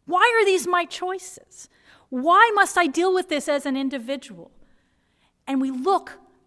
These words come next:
outside ourselves and we see what it's all made of, then amazing things happen.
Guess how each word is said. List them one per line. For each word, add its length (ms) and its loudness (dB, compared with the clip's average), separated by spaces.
outside 480 0
ourselves 720 -10
and 120 -2
we 80 2
see 300 -2
what 160 -2
it's 180 -6
all 180 -2
made 320 -6
of, 400 -20
then 120 -4
amazing 480 -4
things 260 -8
happen. 440 -16